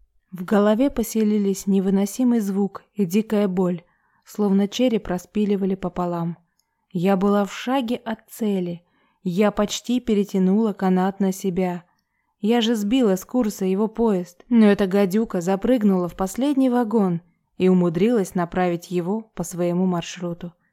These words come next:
Вот это подстава. Увела прямо из-под носа. Увела, когда тетива натянулась до предела, когда птичка была почти на кончике моей стрелы. Беременность — железобетонная причина.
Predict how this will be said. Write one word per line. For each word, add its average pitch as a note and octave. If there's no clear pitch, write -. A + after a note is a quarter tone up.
Вот G#3+
это B3
подстава. E3+
Увела G#3+
прямо A3
из-под A3
носа. A#3
Увела, G#3
когда F#3
тетива G#3
натянулась G3
до F#3
предела, F#3
когда A3+
птичка A3
была F#3
почти -
на G#3+
кончике G#3+
моей F3
стрелы. F3+
Беременность — A#3
железобетонная G3
причина. F3